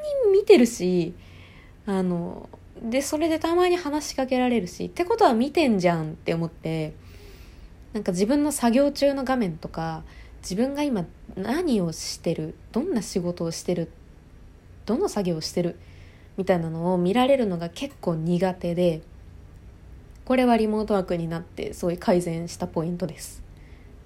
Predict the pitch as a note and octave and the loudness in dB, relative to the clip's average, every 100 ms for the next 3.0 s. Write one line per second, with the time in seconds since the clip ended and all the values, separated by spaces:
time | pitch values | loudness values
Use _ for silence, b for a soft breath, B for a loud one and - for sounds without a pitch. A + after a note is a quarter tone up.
0 | - G3 F3+ - F3+ E3+ E3 D#3 D3+ - | -6 -2 -2 -2 -4 -2 -4 -8 -8 -12
1 | - - - - - F3 E3 - - D3 | -16 -20 -20 -20 -16 -6 -6 -6 -10 -10
2 | D3+ E3+ F#3 E3+ D3+ E3+ - D#3 C#3+ | -6 -2 0 0 -4 -10 -10 -8 -10